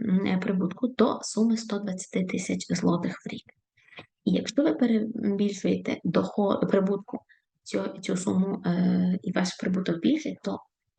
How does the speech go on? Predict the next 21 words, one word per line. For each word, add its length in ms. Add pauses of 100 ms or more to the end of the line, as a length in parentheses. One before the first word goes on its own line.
(1000)
ви 140
вже 260
будете 360
платити 460
тридцять 400
два 160
проценти 540
від 160
суми, 380
яка 320
переби-, 340 (180)
перевищить. 560 (420)
Тобто, 300
скажімо 360
так, 140
якщо 320
ви 120
маєте 460
сто 220
вісімдесят 580
тисяч, 460